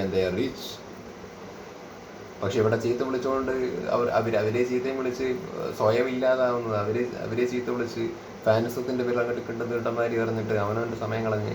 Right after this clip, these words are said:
അവനവന്റെ ക്വാളിറ്റി ലൈഫും അവനവന്റെ മനസ്സിനെയാണ് മാലിന്യമാക്കിക്കൊണ്ട് ഈ മണ്ടന്മാര് കൊണ്ടുപോയിക്കൊണ്ടിരിക്കണം എന്നുള്ളതാണ് റിയാലിറ്റി. ഇതിപ്പോ സിനിമയുടെ കേസിൽ മാത്രമല്ല ഞാൻ പറയുന്നത്, അത്, ആ, ക്രിക്കറ്റിലാണെങ്കിലും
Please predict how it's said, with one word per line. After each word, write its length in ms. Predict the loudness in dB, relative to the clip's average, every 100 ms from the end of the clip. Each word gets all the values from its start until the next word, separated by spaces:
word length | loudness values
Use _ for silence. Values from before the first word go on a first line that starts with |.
| 0
അവനവന്റെ 400 | 2 2 0 0
ക്വാളിറ്റി 460 | 2 4 4 2 0
ലൈഫും 680 | 2 0 -2 -6 -8 -12 -16 -16 -4
അവനവന്റെ 680 | 2 4 4 4 2 0 -2
മനസ്സിനെയാണ് 640 | 0 0 0 0 0 0 0
മാലിന്യമാക്കിക്കൊണ്ട് 920 | 2 2 0 2 0 0 -2 0 2
ഈ 40 |
മണ്ടന്മാര് 680 | 2 2 2 2 2 2 0 -2
കൊണ്ടുപോയിക്കൊണ്ടിരിക്കണം 760 | 0 0 2 2 0 0 0
എന്നുള്ളതാണ് 440 | 0 0 0 0 0
റിയാലിറ്റി. 380 | 2 0 -2 -6 -10 -14 -4
ഇതിപ്പോ 180 | -2 0
സിനിമയുടെ 380 | 0 2 2 2
കേസിൽ 300 | 2 0 -2
മാത്രമല്ല 480 | 0 0 0 0
ഞാൻ 260 | 0 0 -2
പറയുന്നത്, 400 | -2 -2 -4 -6 -6 -4
അത്, 160 | -2 -2 -4 -10 -14 -14 -12 -12 -8 -4
ആ, 200 | -4 -2
ക്രിക്കറ്റിലാണെങ്കിലും 1000 | -2 0 0 2 2 2 0 -2 -2 -6